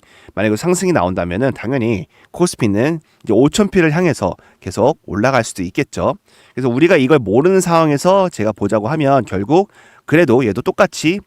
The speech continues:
반등이 나왔기 때문에 내일 양봉 한번 세워주고 그 다음에 전 간다고 봅니다. 그래서 이번 주까지 보면요.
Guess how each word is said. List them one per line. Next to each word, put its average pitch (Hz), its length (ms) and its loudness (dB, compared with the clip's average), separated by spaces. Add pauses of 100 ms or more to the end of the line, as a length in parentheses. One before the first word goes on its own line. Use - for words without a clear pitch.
(120)
반등이 117 320 0
나왔기 101 280 -2
때문에 110 440 -2 (220)
내일 131 400 2
양봉 160 400 2
한번 175 240 0
세워주고 202 640 0 (300)
그 - 120 -6
다음에 202 300 4
전 151 100 0
간다고 110 380 0
봅니다. 92 460 -6
그래서 107 260 -4
이번 131 300 0
주까지 151 340 0
보면요. 110 540 -2